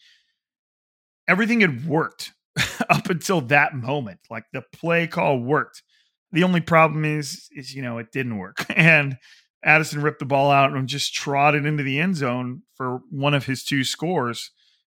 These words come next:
and one of his six catches or seven total catches. So I feel a little bad for Steve Wilks that everything about that play worked.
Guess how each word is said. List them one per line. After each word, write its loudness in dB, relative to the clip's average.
and 2
one 0
of 0
his -6
six -4
catches -2
or -12
seven -2
total -2
catches. -6
So -2
I 6
feel 4
a 4
little 2
bad 6
for -10
Steve -4
Wilks -14
that -16
everything 0
about 2
that -2
play -2
worked. -4